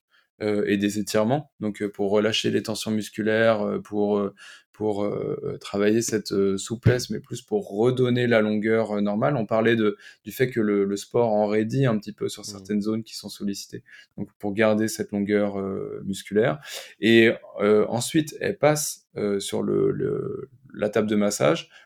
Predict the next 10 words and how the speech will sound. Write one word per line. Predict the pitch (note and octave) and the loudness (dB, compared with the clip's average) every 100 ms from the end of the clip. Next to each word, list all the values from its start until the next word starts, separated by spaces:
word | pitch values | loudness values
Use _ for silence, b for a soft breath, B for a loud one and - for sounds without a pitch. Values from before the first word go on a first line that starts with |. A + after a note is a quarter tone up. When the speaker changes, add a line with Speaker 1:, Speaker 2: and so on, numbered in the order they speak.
| - | -4
Speaker 1:
où | A2 | 0
on | A2 | 2
leur | G#2+ G#2+ | 2 0
fait | - A#2+ A#2+ | 0 2 4
un, | A2 G#2 G2+ G2+ - | 2 0 -2 -6 -8
un | G2+ | -4
massage | G2+ - A2 G2+ | -4 0 -2 -2
de, | G#2+ G2 G2 F#2+ | -2 0 0 -2
de | F#2+ F#2+ | -4 -4
récupération, | G2 F#2+ G#2+ G#2 G#2 - C#3 | -8 -10 -2 0 0 -2 -4